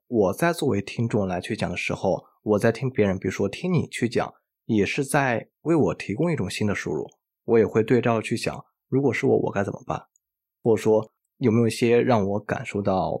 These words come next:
比如说产生共鸣的，或者一些相似性的一些这种经历，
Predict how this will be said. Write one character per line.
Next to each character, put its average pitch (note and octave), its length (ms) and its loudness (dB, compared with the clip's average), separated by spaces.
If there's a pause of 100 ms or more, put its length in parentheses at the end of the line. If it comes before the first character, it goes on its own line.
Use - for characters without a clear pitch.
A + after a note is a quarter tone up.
比 - 80 -6
如 F2+ 40 -2
说 G2+ 120 -2
产 - 180 -6
生 A#2 160 -4
共 D3+ 200 2
鸣 - 200 -4
的， D3 180 -2 (260)
或 A#2+ 140 2
者 G#2 40 2
一 G2 60 -6
些 A2+ 100 0
相 E3+ 220 -2
似 G#3+ 180 -6
性 - 140 -4
的 G2 40 -2
一 G2 40 -6
些 G2 140 -4
这 - 80 -8
种 - 380 -8 (120)
经 C3+ 220 2
历， E3 220 -4